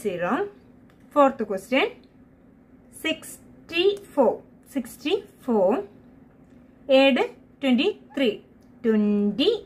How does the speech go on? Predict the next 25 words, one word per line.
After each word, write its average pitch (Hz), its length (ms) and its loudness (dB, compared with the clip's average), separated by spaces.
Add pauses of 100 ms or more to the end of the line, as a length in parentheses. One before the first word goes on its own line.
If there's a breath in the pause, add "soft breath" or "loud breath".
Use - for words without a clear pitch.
(280)
ത്രീ 269 180 4 (280)
ഇല്ല, 196 240 -4 (420)
ത്രീക്ക് 226 300 -2
പകരം 240 200 -2 (300)
add 202 120 -2 (120)
five 294 220 -2 (180)
less 202 240 -4
two, 202 80 -4 (220)
ട്വന്റി 220 240 0 (160)
ത്രീ. 277 120 4 (1040 soft breath)
അതിനുശേഷമാണ് 294 880 2
അവര് 233 220 4 (240)
ലെസ് 233 260 -4
ഫോർ 247 160 4 (160)
തരുന്നത്. 220 360 0 (220)
ഇവിടെ 220 220 2
നമ്മള്, 233 240 4 (540 loud breath)
ആ, 202 40 -4 (260)
big 214 220 0
ഫ്രണ്ടിന്റെ 240 420 2
equation 233 380 -2
എടുക്കാൻ 240 260 0 (100)
പാടില്ല. 240 440 2 (400)
Less 214 240 -2 (120)
five 285 280 0